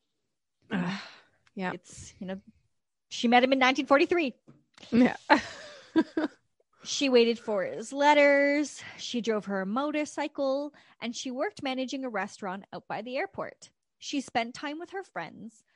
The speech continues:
Speaker 2: She loved her husband, but she enjoyed her independence. Of course, when he returned, he was a changed man.
Speaker 1: Yeah.
Speaker 2: He survived D-Day and was never the same.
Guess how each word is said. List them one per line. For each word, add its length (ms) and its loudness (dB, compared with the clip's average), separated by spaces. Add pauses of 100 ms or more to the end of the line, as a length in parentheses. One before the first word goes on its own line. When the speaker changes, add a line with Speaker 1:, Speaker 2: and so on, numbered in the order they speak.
(160)
Speaker 2:
She 220 -12
loved 300 -6
her 100 -8
husband, 520 -8
but 140 -12
she 240 -12
enjoyed 300 -4
her 120 -6
independence. 960 -12 (460)
Of 180 -10
course, 500 -2
when 160 -6
he 160 -10
returned, 680 -12 (340)
he 240 -12
was 160 -2
a 80 -8
changed 640 -12
man. 460 -18 (260)
Speaker 1:
Yeah. 440 -8 (1700)
Speaker 2:
He 440 -6
survived 800 -2
D-Day 680 -8
and 280 -10
was 200 -8
never 200 -8
the 80 -6
same. 380 -16